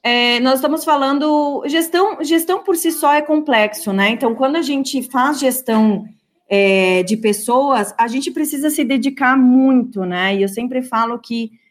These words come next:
à distância isso cria mais complexidade ainda. Então, o que eu, o que eu tenho orientado pra todos os gestores e o que eu de fato pratico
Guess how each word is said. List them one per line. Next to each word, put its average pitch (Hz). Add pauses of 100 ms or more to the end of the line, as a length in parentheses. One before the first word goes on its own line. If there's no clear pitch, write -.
(120)
à 220
distância 233
isso 254
cria 247
mais 254
complexidade 247
ainda. 156 (540)
Então, 294
o 349
que 339
eu, 311
o 285
que 302
eu 294
tenho 320
orientado 269
pra 240
todos 262
os 262
gestores 208
e 226
o 220
que 226
eu 240
de 269
fato 254
pratico 214